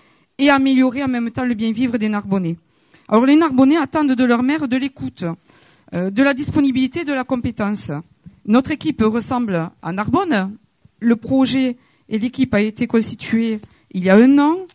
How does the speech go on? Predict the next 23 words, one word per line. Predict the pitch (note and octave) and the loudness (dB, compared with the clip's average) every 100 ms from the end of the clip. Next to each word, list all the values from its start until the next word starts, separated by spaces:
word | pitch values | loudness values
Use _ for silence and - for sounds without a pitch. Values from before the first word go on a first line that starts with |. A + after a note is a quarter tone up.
| - | -8
Nous | G3 | -6
avons | A3 G#3+ | 2 2
beaucoup | A3 D4 - | 4 0 0
travaillé, | - C4 C4 B3 C4+ D4 G3 | -2 -2 0 2 0 -2 -2
beaucoup | A#3 - C#4+ | -2 0 0
écouté. | C#4+ C4+ C4+ C4 C#4 _ _ _ _ - | 0 -2 0 0 -2 _ _ _ _ -4
Chacun | C4 C4 D#4 | -2 2 2
accueille | C#4+ - D4 C#4 G#3+ G3+ | 2 2 0 2 2 0
dans | A3+ A#3+ | 2 4
le | B3 | 4
respect | B3 D#4 D4+ E4+ B3+ | 4 0 -2 -2 0
de | B3+ | 2
l'autre | B3 B3 - E3 D#3+ F#3+ _ _ _ _ - | 2 -2 -6 -10 -10 -12 _ _ _ _ -8
ce | - | -6
qu'il | A#3 D4+ C4+ | -6 -4 0
est, | B3+ C4 - - | 0 0 -6 -10
ce | - A#3+ | -6 -4
qu'il | D4 B3 | -2 0
porte, | B3 A#3 - E3 - _ _ _ | 0 0 -4 -12 -12 _ _ _
toutes | - B3+ | -4 -2
les | C4 B3 | 0 2
valeurs | B3+ B3+ | 2 0
politiques, | - D4 D#4+ - B3+ - | 0 0 0 -4 -6 -6